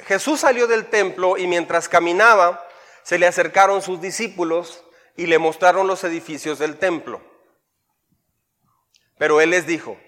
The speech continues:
"¿Ven todo esto? Les aseguro que no quedará piedra sobre piedra, ah,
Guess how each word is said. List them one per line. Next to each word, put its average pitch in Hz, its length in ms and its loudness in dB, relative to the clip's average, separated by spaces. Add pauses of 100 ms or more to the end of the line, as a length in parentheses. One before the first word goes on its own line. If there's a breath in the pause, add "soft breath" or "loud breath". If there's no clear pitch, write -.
(520 soft breath)
"¿Ven 214 240 -2
todo 247 300 6
esto? 277 300 -2 (680 soft breath)
Les 165 240 -2
aseguro 196 540 2
que 226 120 0
no 196 160 2
quedará 190 440 4
piedra 190 360 2
sobre 170 320 -6
piedra, 165 500 -2 (2250)
ah, 123 360 -2